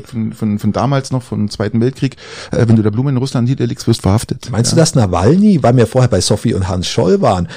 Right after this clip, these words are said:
Speaker 2: meinst du, dass Nawalny unter Hitler gelebt hätte?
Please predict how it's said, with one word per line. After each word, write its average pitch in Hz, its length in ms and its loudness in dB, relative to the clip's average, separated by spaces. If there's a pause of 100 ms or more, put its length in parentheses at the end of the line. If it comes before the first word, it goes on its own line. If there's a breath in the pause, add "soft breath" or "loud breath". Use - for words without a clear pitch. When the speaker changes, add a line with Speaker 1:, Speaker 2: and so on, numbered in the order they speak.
(100)
Speaker 2:
meinst - 240 -2
du, 143 60 0
dass 123 180 2
Nawalny 113 640 2
unter 123 180 0
Hitler 143 680 -2 (460)
gelebt 107 580 -4
hätte? 180 320 -10